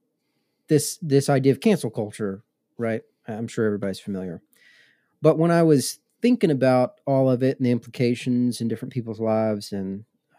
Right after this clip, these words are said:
uh, whether it's justified or not justified and all that kind of stuff, I kinda had this thought. It's like, where did this get, like, has this always been the case,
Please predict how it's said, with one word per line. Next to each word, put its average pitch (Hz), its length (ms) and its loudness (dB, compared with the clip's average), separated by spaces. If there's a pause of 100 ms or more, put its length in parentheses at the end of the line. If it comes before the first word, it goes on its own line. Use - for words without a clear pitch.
uh, 101 260 -12 (180)
whether 120 180 0
it's - 180 -12 (220)
justified 117 540 -4
or 95 80 -6
not 107 200 -6
justified 107 640 -6
and 92 260 -8 (240)
all 101 100 -10
that 98 120 -12
kind 101 140 -12
of - 60 -16
stuff, 98 260 -10
I 101 80 -10
kinda 110 240 -10
had 107 200 -8
this 98 260 -12 (100)
thought. 156 200 -6
It's - 180 -18
like, 104 240 -12 (640)
where 214 140 -2
did - 100 -12
this 151 160 -4
get, - 240 -4
like, 120 180 -4 (160)
has 139 140 0
this 202 160 -6
always 160 460 4
been 135 300 2
the 139 60 -2
case, 123 600 -8